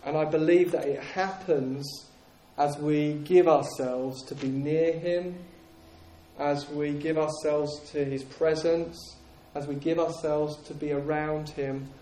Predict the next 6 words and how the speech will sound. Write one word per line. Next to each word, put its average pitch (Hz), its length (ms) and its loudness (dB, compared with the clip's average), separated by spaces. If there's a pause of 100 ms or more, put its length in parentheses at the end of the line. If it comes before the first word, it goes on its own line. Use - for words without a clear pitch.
(180)
we 147 80 -2
get 160 300 2
to 160 140 -4
trust - 640 -6
him 135 320 -6 (380)
deeper 156 680 -2